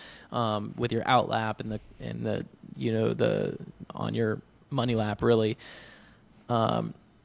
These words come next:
you, there, there was, like, more grip off of turn four than there was turn two. And it, I don't know if the track was cooler over there in turn four, but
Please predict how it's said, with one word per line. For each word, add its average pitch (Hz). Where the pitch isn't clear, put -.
you, 147
there, 156
there 156
was, 156
like, 170
more 160
grip 151
off 123
of 127
turn 135
four 139
than 123
there 120
was 113
turn 107
two. -
And 123
it, 131
I 135
don't 139
know 135
if 123
the 127
track 127
was 107
cooler 190
over 170
there 147
in 135
turn 139
four, 139
but 131